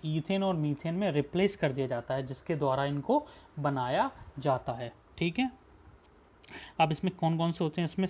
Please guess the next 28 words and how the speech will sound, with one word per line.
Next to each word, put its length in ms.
एक 160
होता 240
है 80
मिथाइल 680
क्लोराइड। 520
मिथाइल 500
क्लोराइड 440
वो 80
क्या 120
होता 160
है? 100
सीएच 600
थ्री 180
सी 340
एल, 140
वो 160
क्या 160
एक 120
तरीके 300
का 200
रेफ्रिजरेंट 880
है, 100
जो 180
किसके 260
द्वारा 200
बना 140
है? 80
halocarbon 800